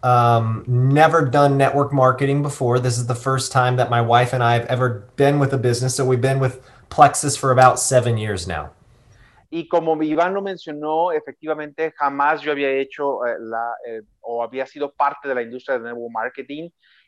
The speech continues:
Speaker 2: y esta es la primera vez que tanto mi esposa como yo hemos decidido, eh, darle la oportunidad, y, pues, es con Plexus, y tenemos siete años de estar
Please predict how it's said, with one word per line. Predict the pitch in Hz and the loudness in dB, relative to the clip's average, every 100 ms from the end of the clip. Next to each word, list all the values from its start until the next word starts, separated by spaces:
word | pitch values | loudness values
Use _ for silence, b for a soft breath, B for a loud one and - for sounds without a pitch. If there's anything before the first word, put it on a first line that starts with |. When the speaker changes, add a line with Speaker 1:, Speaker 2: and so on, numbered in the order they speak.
| _ | _
Speaker 2:
y | 143 160 180 196 | -10 -8 -8 -4
esta | 147 147 156 | -4 -4 -4
es | |
la | 151 | -4
primera | 143 127 143 | -4 -6 -4
vez | 143 147 | -4 -4
que | - 143 139 127 - | -6 -4 -2 -4 -8
tanto | 127 123 117 | -12 -10 -12
mi | 113 | -14
esposa | - 135 131 139 | -8 -8 -8 -10
como | 127 117 | -10 -12
yo | 110 127 | -4 -2
hemos | 131 127 127 | -2 -6 -12
decidido, | 123 - 113 123 120 127 127 123 | -14 -16 -20 -20 -8 -6 -6 -10
eh, | 117 104 | -14 -10
darle | 113 123 | -8 -8
la | 120 | -10
oportunidad, | - 113 - 107 107 123 143 147 | -10 -14 -16 -12 -4 -2 -2 -6
y, | 156 143 170 - | -16 -16 -16 -16
pues, | 110 117 | -16 -14
es | 110 | -14
con | 127 123 | -14 -8
Plexus, | 147 143 190 190 | -8 -8 -14 -14
y | 147 | -16
tenemos | 120 120 131 131 | -14 -14 -14 -14
siete | - 143 - 123 | -12 -12 -6 -4
años | 135 156 127 110 | -4 -4 -10 -14
de | |
estar | - 123 117 | -12 -10 -10